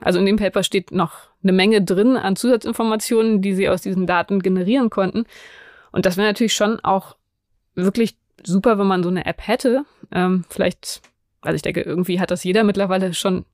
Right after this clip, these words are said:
miterlebt, äh, in der eigenen Umgebung, dass man da Fälle hatte von Menschen, die Symptome gezeigt haben, die dann aber auf ihr Testergebnis warten mussten und wo dann die ganze Gruppe von Kontaktpersonen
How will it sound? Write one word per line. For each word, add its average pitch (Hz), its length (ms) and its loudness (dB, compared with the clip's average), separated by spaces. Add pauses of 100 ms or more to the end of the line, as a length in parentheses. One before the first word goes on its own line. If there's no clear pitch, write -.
miterlebt, 196 760 0
äh, 180 220 0 (300)
in 185 100 2
der 180 160 2
eigenen 190 340 2
Umgebung, 190 540 0 (480)
dass 180 180 0
man 185 220 2
da 175 340 0
Fälle 180 460 0
hatte 208 280 0
von 185 240 -2
Menschen, 190 500 0
die 196 140 0
Symptome 214 480 2
gezeigt 190 520 -2
haben, 226 320 0
die 196 80 0
dann 185 260 0
aber 175 180 -2
auf - 120 -4
ihr 185 80 -2
Testergebnis 220 640 -4
warten 208 240 0
mussten 214 340 0
und 180 140 0
wo 196 60 0
dann 202 140 2
die 190 100 0
ganze 196 360 0 (420)
Gruppe 254 360 4
von 208 500 2
Kontaktpersonen 196 960 0